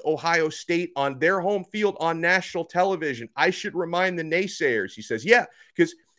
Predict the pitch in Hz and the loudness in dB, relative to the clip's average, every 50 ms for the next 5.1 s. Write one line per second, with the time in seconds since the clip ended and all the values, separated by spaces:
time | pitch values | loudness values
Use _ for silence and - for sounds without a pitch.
0 | _ _ - 180 208 247 262 254 247 220 175 170 180 185 180 - - 139 - - | _ _ 4 4 4 4 4 2 2 4 4 4 4 4 4 0 -6 -14 -8 -2
1 | - 170 190 202 196 160 - - 139 123 123 120 - 170 190 214 180 131 127 190 | 2 2 4 4 2 0 0 0 0 0 0 0 2 2 4 4 4 2 2 0
2 | 196 175 202 208 214 214 - 180 175 - 165 156 156 160 175 196 202 196 180 160 | 0 0 0 -2 -2 -2 -4 -4 -4 -4 -4 -2 0 0 0 2 2 2 2 4
3 | 147 139 139 139 - 139 135 123 147 143 147 143 - - 123 123 160 220 226 233 | 4 2 2 2 0 -4 -4 -2 -2 -2 -2 -4 -8 -12 -10 -6 -4 -4 -4 -4
4 | - 151 139 120 101 98 98 113 123 120 110 107 110 - - - - 123 110 113 | -4 -2 0 0 0 0 -2 -2 0 0 0 0 0 -4 -8 -8 -4 -2 0 0
5 | 117 113 | 0 -2